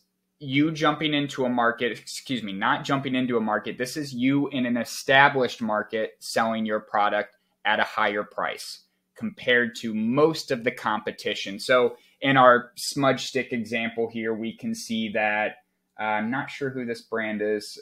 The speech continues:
uh, Sustainably, no, let's take a quick look here. Okay, Blue River Sage. They are selling their three-pack for eleven ninety-nine. They are coming in this market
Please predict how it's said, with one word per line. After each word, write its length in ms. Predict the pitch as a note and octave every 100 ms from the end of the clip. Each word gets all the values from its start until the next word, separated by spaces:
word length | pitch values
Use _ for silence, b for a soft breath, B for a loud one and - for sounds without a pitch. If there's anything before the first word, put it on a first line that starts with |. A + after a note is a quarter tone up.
| G2
uh, 340 | G#2 G2+ F2+
Sustainably, 1400 | - - A2+ - B2+ B2+ B2+ A#2+ B2 B2+ B2 B2 B2 A#2+
no, 280 | G#2 G2+ F#2 -
let's 200 | A2 - _ -
take 160 | A2+
a 60 | F2
quick 280 | - - -
look 160 | B1 -
here. 220 | A1+ - _ _ _ _ _ _ _ _ _ _ _ _ _ -
Okay, 440 | D3 B2+ E2+ -
Blue 320 | C3 D3 E3+ D#3+
River 320 | D3 C3 C#3+
Sage. 480 | C#3 A#2+ G2 F2+ -
They 160 | B2
are 120 | C#3
selling 460 | C#3+ - C#3+ C#3+ C#3
their 140 | C3
three-pack 640 | B2 - B2+ B2 C3 A#2+ -
for 200 | A#2+ A2
eleven 500 | G2+ G#2 A#2+ C3 B2+
ninety-nine. 680 | B2 B2 A#2+ A2 F#2+ E2 F#2
They 180 | A2
are 100 | C3
coming 420 | C#3+ - D3+ D3 C#3
in 180 | B2+
this 220 | A#2 A2+ A#2
market 540 | A2+ A2 - A#2 -